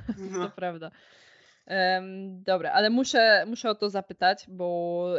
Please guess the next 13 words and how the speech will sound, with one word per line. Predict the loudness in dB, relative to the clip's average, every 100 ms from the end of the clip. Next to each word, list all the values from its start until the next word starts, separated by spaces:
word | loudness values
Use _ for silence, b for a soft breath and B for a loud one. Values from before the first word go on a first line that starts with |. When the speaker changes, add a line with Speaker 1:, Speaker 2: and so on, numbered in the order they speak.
| -4 -12
Speaker 1:
gdzieś | -14 -14
tam | -10 -10
zawsze | -10 -10
się | -8 -2 0 0 -2
w |
internecie | -8 -8 -6 -8 -8 -10 -8
pojawiają | -4 0 0 0 -4 -4 -10
takie, | -14 -8 -6 -4 -4 -6
mm, | -8 -10 -10 -12 B B B
zestawienia, | -6 -2 2 2 4 2 0 -2 -2 -4 -6
takie | -10 -14 -12 -10 -8 -8
różne | -10 -10 -8 -4 -4 -6 -8 -12 -16
dziwne, | -10 -6 -4 -4